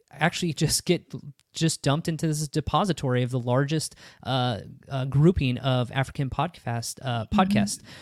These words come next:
Speaker 1: And of course, all the entries are gonna be verified by the, uh, the podcast team over there. It's really simple. You're able to search the database. Um, you, you can do different filters like podcast name, location, or theme, which I
Speaker 2: Mm-hmm.
Speaker 1: think is absolutely incredible.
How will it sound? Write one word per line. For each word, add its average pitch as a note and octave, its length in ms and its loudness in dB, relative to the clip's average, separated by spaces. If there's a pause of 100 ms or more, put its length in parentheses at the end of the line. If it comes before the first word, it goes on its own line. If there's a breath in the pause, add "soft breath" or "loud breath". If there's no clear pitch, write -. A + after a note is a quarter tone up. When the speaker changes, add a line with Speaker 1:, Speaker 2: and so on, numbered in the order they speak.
(140 soft breath)
Speaker 1:
And F3 80 -4
of - 40 -6
course, F#3+ 200 4
all G3+ 160 2
the G3 120 -2
entries F#3+ 420 0
are E3 40 0
gonna D#3+ 120 0
be D3 120 0
verified C#3 600 2
by C3 240 2
the, B2 340 -2
uh, A2 400 -4
the B2+ 120 -6
podcast C3 560 -4
team F#3 260 0
over D#3+ 220 4
there. C#3+ 340 4 (300 soft breath)
It's - 200 -4
really D#3 180 2
simple. E3+ 440 2
You're C3+ 140 0
able C3+ 220 -2
to - 120 -12
search - 380 -4
the - 80 -8 (100)
database. D3+ 720 0 (300 soft breath)
Um, B2 320 -4
you, C3 100 -4
you C3 160 -4
can C3+ 160 -4
do C3+ 160 0
different C3+ 320 -6
filters D#3 800 0
like F2+ 180 -8
podcast C#3 540 -2
name, D3+ 320 -4
location, C#3+ 600 -4
or G2+ 80 -6
theme, F#3 380 -2
which C#3+ 160 -2
I C3 60 -2
Speaker 2:
Mm-hmm. A2+ 80 0
Speaker 1:
think C3 160 2
is B2 100 -2
absolutely B2 380 -2
incredible. D#3+ 600 2